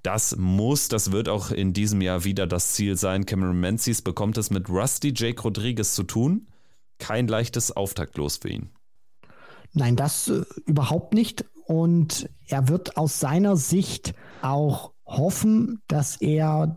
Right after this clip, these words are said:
Speaker 2: den Standard spielen kann, den er in dieser Saison in den Anfangsrunden bei den Players Championship Turnieren spielen konnte. Also da hat er mir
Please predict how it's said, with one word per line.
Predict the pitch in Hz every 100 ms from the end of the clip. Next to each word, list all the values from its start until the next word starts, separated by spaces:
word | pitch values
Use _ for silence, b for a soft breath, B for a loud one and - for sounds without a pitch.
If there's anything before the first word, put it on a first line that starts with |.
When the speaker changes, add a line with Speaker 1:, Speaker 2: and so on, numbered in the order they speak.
| 175
Speaker 2:
den | 143 143
Standard | - 143 170 185 160
spielen | - 165 175 175 156
kann, | - 156 180 180 170 147
den | 151
er | 160 160 -
in | 143
dieser | 160 165 165
Saison | 143 147 135 156 170 151 B B B B B -
in | 156
den | 165
Anfangsrunden | 151 196 185 196 175 - 165 180 185 185 185
bei | 165 165
den | 165
Players | 147 165 151 -
Championship | 214 214 170 147 -
Turnieren | 139 139 139 120
spielen | - 156 147 135
konnte. | - 127 120 -
Also | 139 143
da | 147 143
hat | 190
er | 180
mir | 180 180 175 151